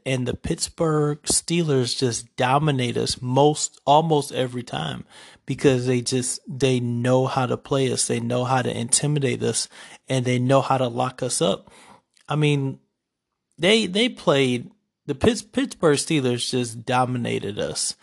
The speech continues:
uh, from the jump, and it's, the game wasn't close. It was thirty-eight to seven, and it, it was, it was terrible. It was terrible to watch. Baker had a rough game.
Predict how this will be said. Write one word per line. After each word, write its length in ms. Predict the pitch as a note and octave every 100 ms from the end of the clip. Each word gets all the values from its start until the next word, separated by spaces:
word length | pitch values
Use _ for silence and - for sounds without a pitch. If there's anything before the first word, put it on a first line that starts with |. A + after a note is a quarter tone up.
| - - _
uh, 380 | A#2 A2+ A2 A2
from 340 | - B2 A2+
the 100 | G#2+
jump, 460 | A2 - A#2+ G2+ - _ _ - _ _ -
and 320 | C3 B2 A#2+
it's, 300 | C#3 C#3+ C3+ - _ -
the 80 | C3+
game 360 | C3 F3 F#3
wasn't 220 | D#3+ D3 B2+
close. 380 | D3+ B2 B2
It 80 | A#2
was 160 | A#2 -
thirty-eight 560 | - F3+ D#3 C3+ A#2+
to 80 | -
seven, 520 | A2+ C3 B2 A#2 A#2 - - - - _
and 600 | C#3 C3 B2+ B2+ B2+ B2 - _ _ _ -
it, 160 | F#3+ F3
it 100 | F#3
was, 260 | E3 C3
it 120 | F#3+
was 160 | D#3+ C3
terrible. 520 | - B2+ A2+ - - - _
It 40 |
was 160 | E3 C3+
terrible 340 | - D#3 A#2+ B2
to 60 |
watch. 480 | A2+ A2 G2+ - -
Baker 460 | C3 C3+ C#3+ C3+ B2+ - _ _ _ _ _ _ _ _ - -
had 240 | - C3
a 100 | B2
rough 480 | A#2+ B2+ C#3 C3+ -
game. 480 | C3 B2 A#2 A2+